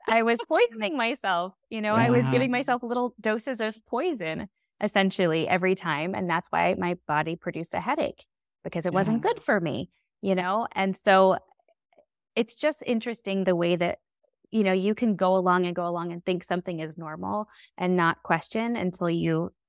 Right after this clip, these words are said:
Speaker 1: just get some new information. And then, of course, the saying, "When you know better, you do better," right?
Speaker 2: Mm.
Speaker 1: And so I think
Speaker 2: Yes.
Speaker 1: going back to why I gave up fragrance altogether is just, you know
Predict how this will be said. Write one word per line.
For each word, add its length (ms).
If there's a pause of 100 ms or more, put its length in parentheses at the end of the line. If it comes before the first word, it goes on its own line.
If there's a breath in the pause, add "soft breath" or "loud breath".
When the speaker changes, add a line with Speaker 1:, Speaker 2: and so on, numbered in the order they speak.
Speaker 1:
just 260
get 140
some 160
new 140
information. 580
And 160
then, 180
of 180
course, 280
the 220 (440)
saying, 380
"When 120
you 120
know 400
better, 240
you 160
do 200
better," 460
right? 300 (440)
Speaker 2:
Mm. 340
Speaker 1:
And 160
so 420
I 120
think 260
Speaker 2:
Yes. 420
Speaker 1:
going 200
back 220
to 80
why 160
I 60
gave 220
up 160
fragrance 580 (100)
altogether 600
is 260
just, 460 (440)
you 120
know 260